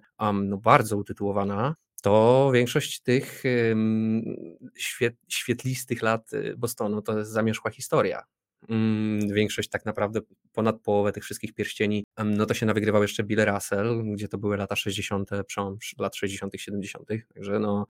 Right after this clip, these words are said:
mnie jeszcze na świecie nie było, jeszcze długo mnie nie było na świecie tak naprawdę. A, a, a z nowożytnej historii, no, to mamy dopiero czasy Larry'ego Birda, e, i, i, i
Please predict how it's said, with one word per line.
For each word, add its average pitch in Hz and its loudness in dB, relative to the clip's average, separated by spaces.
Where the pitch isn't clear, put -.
mnie 104 6
jeszcze 98 2
na 98 -2
świecie - -8
nie 98 -2
było, 101 0
jeszcze 101 -2
długo 101 4
mnie 95 -4
nie 92 -6
było 95 -6
na 98 -8
świecie - -14
tak - -20
naprawdę. 101 0
A, 110 8
a, 107 4
a 110 6
z 113 -4
nowożytnej 113 4
historii, 110 4
no, 113 2
to 113 4
mamy 110 6
dopiero 110 6
czasy 104 0
Larry'ego 107 4
Birda, 104 0
e, 107 2
i, 104 -6
i, 104 -4
i 107 0